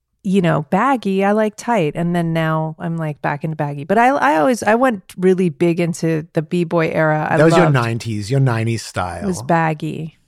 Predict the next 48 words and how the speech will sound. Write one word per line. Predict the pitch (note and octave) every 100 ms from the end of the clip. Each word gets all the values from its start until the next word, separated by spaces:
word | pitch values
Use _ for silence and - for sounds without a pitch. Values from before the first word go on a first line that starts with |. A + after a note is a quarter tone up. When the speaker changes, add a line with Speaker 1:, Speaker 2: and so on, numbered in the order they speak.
| _
Speaker 2:
Straight | - - G2+ F2+
up, | - G2
yeah. | F2 F#2
Speaker 1:
Baggy | E3+
Speaker 2:
And | A#2
you | A#2
wore, | A#2 A2+
Speaker 1:
pants. | A2 G#2+ - -
Speaker 2:
you | D#3+
didn't | F#3+
wear | D#3+
dresses | - G#2+ - - E2+ G2+
really, | F#2 E2+ F#2
right? | F#2 G#2
Speaker 1:
No, | A#3+
I | C4 C4+
did | E4+ E4+
a |
combo | - - G3 G3 G3+ F#3
of, | E3+ D#3
uh, | F3 D#3 D#3 D#3 D#3
I | G#3+
had | G#3 A3+ A3
a |
lot | G#3 G3
of | F#3
flowy, | - - F#3 F3+ F3 E3+
well, | G#3
the | G#3
eighties | G#3+ A#3 B3 A3
was | F#3
sort | - F#3+
of | E3+ D3
vintage. | E3 D#3+ - E3 D3+ - - _ _ _ _ _ _
I | F3+
had | E3+ F3 D#3
vintage, | F3 E3 - E3 D3+ - - - _ _
you | E3
know, | D#3+ D3
dresses | C#3 E3 D3+ - D#3 D#3
and | D3+
combat | - E3 D#3+ C#3+ -
boots | D#3+ D3+ - - -
kind | F3 D#3+
of | D#3+
look. | D#3 D#3+ D#3+ D#3+
And | E3 D#3+
then, | D#3+ D#3 D3+